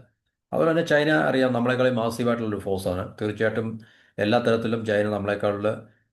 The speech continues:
പിന്നെ പേപ്പറിലെങ്കിലും സുപ്പീരിയോറിറ്റി അവർക്കുണ്ട്, ഇല്ലെന്ന് പറയുന്നില്ല. നമ്മളെപ്പോലെ യുദ്ധം ചെയ്ത് ഉള്ള എക്സ്പീരിയൻസോ അല്ലെങ്കിൽ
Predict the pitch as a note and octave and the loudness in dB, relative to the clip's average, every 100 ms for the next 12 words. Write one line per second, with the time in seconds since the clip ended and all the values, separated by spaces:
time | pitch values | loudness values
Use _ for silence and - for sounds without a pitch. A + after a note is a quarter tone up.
0 | _ _ G2+ F#2 F#2+ A2+ A#2 C#3 C#3+ C3+ | _ _ -4 -4 -2 0 2 2 2 2
1 | C3 C#3 C3+ A#2+ A#2 B2 A#2+ A#2+ G#2+ G2+ | 2 0 0 -4 -2 -2 -2 0 0 0
2 | F#2+ F#2 F#2+ F#2+ F#2 E2+ E2+ A2 - _ | -4 -6 -4 -2 -2 -4 -8 -10 -14 _
3 | _ G2 G#2 A2 A2+ B2+ A#2+ A#2 C3 B2 | _ -4 -2 0 2 2 2 0 0 0
4 | B2+ B2+ C3 B2+ - _ _ A#2+ B2+ - | 0 2 0 -2 -6 _ _ -2 0 0
5 | - B2+ A#2+ A2 A#2+ A2+ A2 A2 | -2 -2 0 -2 0 2 2 0